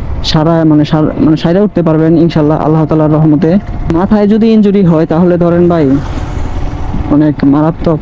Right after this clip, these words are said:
লেভেলের সিচুয়েশনে পড়ে যায়। তো মাথায় যদি রক্তক্ষরণ হয়, মানুষ মারা যেতে পারে। তো আজকে দুপুরে, মানে, যখন আমি শুয়েছিলাম, তো আমার মামাতো ভাই হচ্ছে একটা ফুটেজ পাঠাইছে ওর বন্ধু, মানে, বন্ধু ফ্রেন্ড সার্কেলের মধ্যে, মানে, ওরকম পরিচিত,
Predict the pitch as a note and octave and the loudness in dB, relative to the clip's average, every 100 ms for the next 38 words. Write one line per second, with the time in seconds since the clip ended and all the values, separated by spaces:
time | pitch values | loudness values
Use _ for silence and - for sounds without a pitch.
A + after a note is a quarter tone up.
0 | - D3+ D3 C#3+ D3+ C#3+ C#3+ D3+ D#3+ - | 0 0 2 2 2 0 0 0 -2 -2
1 | - - E3 D#3+ C#3+ C#3 D3 D3+ C#3+ C#3+ | -4 -2 -2 0 0 0 0 0 0 0
2 | F#3+ - - - - - - - - - | -2 -4 -6 -4 -4 -4 -4 -4 -4 -2
3 | - D#3 E3+ G#3 F#3 F#3 E3 D#3 F#3+ E3+ | 0 2 2 2 0 0 0 0 -2 0
4 | D#3 D#3 D3+ D#3 - C#3+ C#3 C#3+ C#3 D3 | 2 2 2 0 0 0 0 2 0 2
5 | D#3 - C#3 F3+ D#3 - - - - - | 0 -2 0 0 -2 -4 -6 -6 -4 -4
6 | - - G2 F3 - G#3+ G#3+ G3 F#3+ G3+ | -4 -2 -2 -4 -2 0 2 2 2 2
7 | F#3+ F#3+ F#3 E3+ D#3+ E3 D#3 - F3+ F3 | 2 2 2 2 2 2 0 0 -2 0
8 | D3 D3+ E3+ - - D3 C#3+ D3 C#3+ C#3+ | 0 2 0 -2 -4 -2 0 2 2 2
9 | F3 F3+ D#3 D3 D3 C#3+ C#3+ - D3 - | 0 0 0 2 0 0 0 -2 -4 -2
10 | C#3+ C#3+ C#3 - - - E3 E3+ E3+ E3 | 0 0 -2 -6 -6 -4 -2 -2 -4 -2
11 | D#3 D3+ D#3+ E3 F#3+ E3+ C#3+ D3 D#3 F#3 | 0 0 0 0 0 0 0 2 2 2
12 | F#3+ G3 F#3 F#3 E3+ E3 G3 G#3+ G3 F3 | 2 2 2 2 2 2 2 2 2 0
13 | F#3 F3+ F#3 F3+ E3+ F#3 A#3 A3+ A#3 A#3+ | 0 0 0 2 2 2 2 2 2 2
14 | A3 A3 A3 A3+ | 2 2 0 0